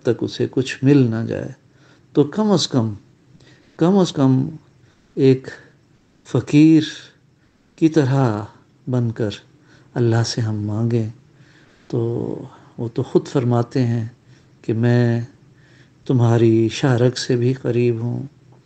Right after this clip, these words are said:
اور میں جہاں بھی تم ہوتے ہو، میں بھی تمہارے ساتھ ہوتا ہوں۔ ہمارے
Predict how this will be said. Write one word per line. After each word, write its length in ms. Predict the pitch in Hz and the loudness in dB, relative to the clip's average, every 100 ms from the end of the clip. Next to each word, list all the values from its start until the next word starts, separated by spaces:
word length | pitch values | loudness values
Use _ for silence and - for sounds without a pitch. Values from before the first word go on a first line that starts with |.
| _ _ - - _ - | _ _ -20 -20 _ -2
اور 520 | 127 120 117 113 113 113 - - _ _ _ _ _ | 2 2 2 0 -2 -4 -6 -18 _ _ _ _ _
میں 420 | 131 127 127 127 120 - _ _ _ _ _ _ _ _ _ - | 2 4 4 2 0 -6 _ _ _ _ _ _ _ _ _ 0
جہاں 340 | 123 131 151 | 2 4 4
بھی 160 | 151 165 | 4 2
تم 240 | 165 143 | 2 0
ہوتے 320 | 131 123 - 131 | 0 0 2 2
ہو، 220 | 131 120 | 2 2
میں 180 | 131 143 | 2 2
بھی 140 | 151 | 0
تمہارے 360 | 147 127 120 117 | 0 0 2 0
ساتھ 460 | - 113 120 - | 0 0 0 -4
ہوتا 260 | 120 - 113 | -10 -8 -8
ہوں۔ 200 | 113 110 - _ _ _ _ _ _ _ _ _ _ _ _ _ _ | -8 -14 -18 _ _ _ _ _ _ _ _ _ _ _ _ _ _
ہمارے 540 | 123 113 110 107 110 | -8 -6 -4 -4 -2